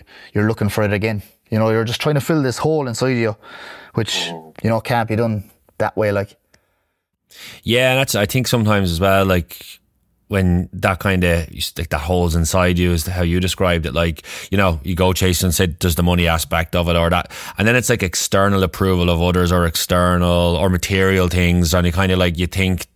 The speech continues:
Speaker 2: or sometimes the world tells us that that'll fill that, fill that gap too, like, in terms of marketing and, and commercialism and all that kind of stuff. And then tell us a little bit about when that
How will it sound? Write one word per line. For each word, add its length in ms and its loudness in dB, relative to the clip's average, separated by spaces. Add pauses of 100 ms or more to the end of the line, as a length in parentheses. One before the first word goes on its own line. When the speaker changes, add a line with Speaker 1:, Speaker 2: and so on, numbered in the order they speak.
Speaker 2:
or 320 0 (600)
sometimes 320 2
the 60 0
world 240 2
tells 320 2
us 140 0
that 100 0
that'll 220 2
fill 280 2
that, 360 2
fill 160 0
that 200 2
gap 200 0
too, 260 2
like, 180 4
in 60 2
terms 300 2
of 220 2
marketing 500 2
and, 420 0
and 280 -2 (200)
commercialism 1000 2
and 80 2
all 180 4
that 200 2
kind 280 0
of 80 0
stuff. 960 -4 (100)
And 160 0
then 500 0 (680)
tell 180 4
us 120 2
a 40 2
little 140 0
bit 80 2
about 220 2
when 200 2
that 300 0